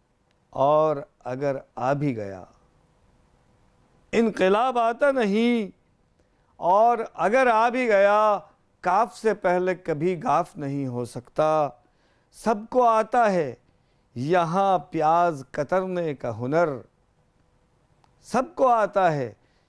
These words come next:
यहाँ प्याज कतरने का हुनर, ये मुझे विरसे असलाफ नहीं हो सकता। अब तो धरना भी धरा रहता नजर आता है, अब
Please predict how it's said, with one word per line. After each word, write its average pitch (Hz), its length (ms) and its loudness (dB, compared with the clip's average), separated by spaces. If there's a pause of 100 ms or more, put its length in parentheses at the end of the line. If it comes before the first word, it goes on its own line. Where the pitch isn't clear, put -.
(140)
यहाँ 147 500 0
प्याज 190 520 0
कतरने 254 540 2
का 190 240 -2
हुनर, 185 560 -2 (680)
ये 185 180 2
मुझे 170 560 0
विरसे 180 640 0
असलाफ 160 600 -2
नहीं 147 300 -6
हो 123 160 -10
सकता। 160 760 -2 (300)
अब 185 280 -4
तो 302 100 4
धरना 269 460 0
भी 165 160 -6
धरा 185 360 0
रहता 160 380 -4
नजर 156 340 0
आता 123 400 -6
है, 98 140 -18 (1400)
अब 139 240 -4